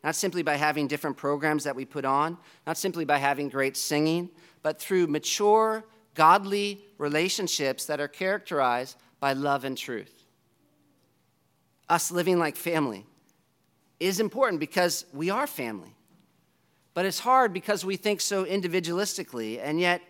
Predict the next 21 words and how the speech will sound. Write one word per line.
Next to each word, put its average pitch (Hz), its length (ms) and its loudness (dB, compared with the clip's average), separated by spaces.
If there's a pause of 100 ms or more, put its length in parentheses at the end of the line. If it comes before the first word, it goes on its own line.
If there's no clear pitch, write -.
we 156 140 -6
have 185 220 2
to 180 100 -4
work 196 380 2
on 170 160 4
thinking 165 360 -4
differently 147 560 -6 (260)
to 117 80 -8
understand 165 440 0
the 131 60 -2
Bible, 160 600 0 (320)
to 143 100 -6
appreciate 170 520 -4
the 147 60 -8
gospel, 170 800 2 (1300)
to 175 100 -6
grow 170 560 4 (100)
spiritually, 214 800 -4 (640)
to 175 120 -8
grow 190 260 2
spiritually. 208 640 -6